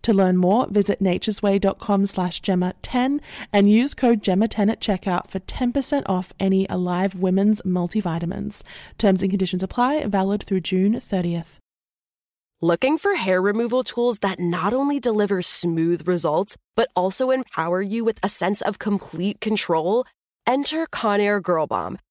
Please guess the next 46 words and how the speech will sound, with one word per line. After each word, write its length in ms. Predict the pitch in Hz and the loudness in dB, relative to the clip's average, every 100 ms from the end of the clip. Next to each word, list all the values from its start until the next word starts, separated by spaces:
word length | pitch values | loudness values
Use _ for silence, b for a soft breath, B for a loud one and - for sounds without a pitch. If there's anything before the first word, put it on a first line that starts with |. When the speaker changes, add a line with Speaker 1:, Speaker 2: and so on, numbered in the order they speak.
| - | -8
Speaker 2:
your 140 | 156 | -4
secret 520 | 175 - 165 - 302 226 | -2 0 -2 -4 -4 -2
weapons 400 | 214 214 220 - | -2 0 -2 -2
for 160 | 175 | -2
smooth, 600 | 160 - 196 196 254 311 294 | -2 -2 0 0 0 0 0
sleek 380 | - 220 208 | -2 -2 0
results, 480 | 214 - 131 - - _ - | -2 0 -2 -2 -8 _ -2
made 300 | 190 277 233 | 2 2 0
just 480 | - 170 214 - - | -2 0 0 0 0
for 120 | 254 | 0
women. 420 | 202 254 175 - - _ _ | 0 0 -2 -4 -16 _ _
From 180 | 226 226 | 0 0
the 160 | 240 - | 0 0
ultimate 460 | 196 - 339 - | 0 0 -2 0
Girl 180 | 185 180 | 0 0
Bomb 280 | 190 214 220 | 2 0 0
grip 260 | 233 233 - | -2 0 -2
and 160 | 190 | -2
professional 560 | 185 175 165 - 196 185 | -2 -2 -4 -2 -2 0
grade 300 | 180 180 170 | 0 -2 0
blades, 420 | 165 170 208 - _ - | -2 0 0 -4 _ -16
you 240 | 156 190 262 | -6 -2 0
don't 180 | 302 | 0
have 220 | 262 277 - | 0 -2 -2
to 100 | 226 | -4
compromise 680 | 190 240 247 214 190 190 | 0 0 0 0 0 0
and 140 | 202 202 | 0 0
settle 320 | 190 202 226 | 0 0 -2
for 180 | 233 220 | -2 -2
less. 440 | 254 - - - _ _ - | -2 -2 -2 -4 _ _ -14
Conair 460 | - 202 247 330 339 | -2 0 2 0 -2
Girl 240 | 226 202 | 0 0
Bomb 260 | 190 185 190 | 0 0 -2
equips 480 | 170 - 208 208 - | -6 -6 -8 -6 -4
you 80 | 262 | -2
with 140 | 233 196 | -2 -4
the 100 | - | -8
precision 580 | 170 - - 202 277 | -6 -6 -4 -2 -2
and 240 | 285 277 254 | -2 -2 -4
power 380 | 190 185 185 180 | -2 0 0 -2
previously 760 | - - 247 285 269 - 185 | -10 -8 -6 -2 -2 0 0
reserved 460 | 180 175 175 170 - | 0 0 0 -2 -2
for 160 | 190 | -2
men's 340 | 185 180 190 - | 0 2 0 -2
grooming 400 | 185 220 185 - | -2 0 0 -2
tools. 400 | - 76 - | -4 -4 -4